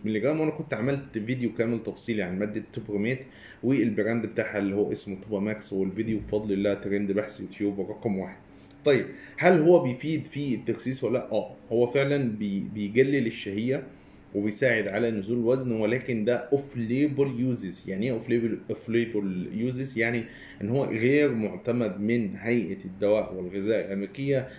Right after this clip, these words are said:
للتخسيس او لنزول الوزن، ولكن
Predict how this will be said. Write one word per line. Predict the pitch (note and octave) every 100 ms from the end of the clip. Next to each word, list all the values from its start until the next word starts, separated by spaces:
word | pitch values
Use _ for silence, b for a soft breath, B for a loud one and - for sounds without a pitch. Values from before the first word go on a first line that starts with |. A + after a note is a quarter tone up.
| B -
للتخسيس | A2+ B2 - - G#2+ - - A2 G#2 -
او | A2 G#2+ -
لنزول | G2+ F#2+ G2 B2+
الوزن، | D3+ F#3 F#3+
ولكن | E3+ E3+ F3 E3+ D3+